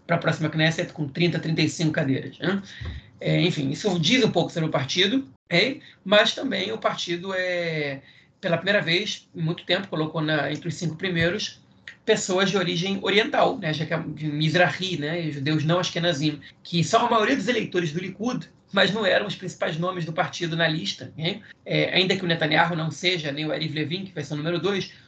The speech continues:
o Eli Cohen, que é o número três, é, e o Dudi Amsalem, que também tá ali nos cinco primeiros também, e o Amir Ohana também, na verdade, a maioria dos cinco primeiros agora, três dos cinco. É, e o Eli Cohen foi uma surpresa, né? Agora eu vou terminando minha fala,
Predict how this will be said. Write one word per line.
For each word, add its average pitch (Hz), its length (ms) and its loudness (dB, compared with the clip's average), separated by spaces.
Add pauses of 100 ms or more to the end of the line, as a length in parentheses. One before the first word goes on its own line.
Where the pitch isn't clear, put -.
(140)
o 185 100 0
Eli 175 240 4
Cohen, 170 380 2
que 170 80 -2
é - 20 2
o - 0 -
número 160 260 0
três, 165 280 0
é, 214 240 0 (340)
e 190 80 -6
o 190 60 0
Dudi 175 220 2
Amsalem, 180 440 2
que 170 120 -6
também 160 260 -4
tá 156 80 -2
ali 156 160 0
nos 156 160 -2
cinco 165 160 -10
primeiros 170 400 -2
também, 180 340 -2
e - 40 -2
o - 20 -2
Amir 180 160 2
Ohana 185 300 2
também, 160 260 0
na 143 60 -2
verdade, 156 260 2
a 165 60 4
maioria 175 440 2
dos 135 160 -2
cinco 135 200 -6
primeiros 143 260 -4
agora, 139 240 0
três 165 260 2
dos 170 160 -4
cinco. 135 320 -4 (920)
É, 156 440 6
e 226 120 0
o 240 80 2
Eli 226 180 -2
Cohen 208 320 2
foi 190 140 -2
uma 175 100 0
surpresa, 165 640 0 (140)
né? 180 160 -2
Agora 151 160 -2
eu 156 80 -2
vou 147 120 -4
terminando 151 360 -2
minha 147 140 -4
fala, 170 360 4